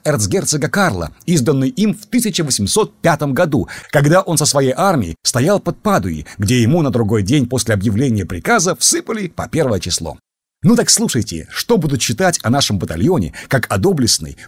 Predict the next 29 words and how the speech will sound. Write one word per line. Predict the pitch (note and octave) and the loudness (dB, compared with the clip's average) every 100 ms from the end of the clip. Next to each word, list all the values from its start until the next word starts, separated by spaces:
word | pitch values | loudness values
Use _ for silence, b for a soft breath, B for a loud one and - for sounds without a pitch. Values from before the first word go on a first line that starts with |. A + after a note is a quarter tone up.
| - | -2
примерной | B2+ C3 G#3+ D#3+ C3+ | 2 4 4 2 0
для | G#2+ F#2+ | 0 0
всей | - G2 | -2 -2
армии | C3+ E3 D#3 D3+ | 0 0 2 0
воинской | E2+ A#2 C3 A#2 G#2+ | 0 0 0 -2 -2
части. | - - - - _ | -2 -2 -2 -6 _
Надеюсь, | - D#2+ B2 G#3+ B3+ A3+ G3+ | -8 -2 2 2 2 2 0
вся | - - G#2 D2+ | 0 0 0 0
армия | E3+ A3 C3+ E2+ - B | 0 0 0 -4 -8 B
возьмёт | B2 A2+ A#2 C3+ | 0 2 0 -2
пример | - F#2+ B2+ A3 - | -2 -2 0 0 -2
с | - - | -2 0
вышепоименованного | F3 D#3+ B2 A2 G2+ A#2+ A3 F#3 F3 D#3+ | 0 0 0 0 2 2 2 0 0 0
батальона | B2 A#2 G#2 F#2 A2+ D#2+ B B | 0 0 0 2 0 -2 B B
и | C3 | -2
переймёт | C3 A#2 G2 D#3 G#3+ | 0 0 2 0 0
от | - E3 | -2 -4
него | D3 B2+ E3+ | -2 0 0
ту | - F#3+ C3+ | 0 0 0
веру | D#2 A3 G3 | 2 2 2
в | - | 0
свои | - A2 | 0 0
силы | G2+ - F#3+ C#3+ | 0 0 0 -2
и | G#2 | -4
доблесть, | D2+ A3+ B2 F#2+ - B B - | 0 2 2 -4 -8 B B -2
ту | C4+ | 0
несокрушимость | B3+ - G3+ G3 B3 G#3 - | 2 2 0 -2 0 0 0
в | A2 | -2
опасности, | G#2+ F#3 G3 F2 D#2 - | -2 0 0 -2 -8 -10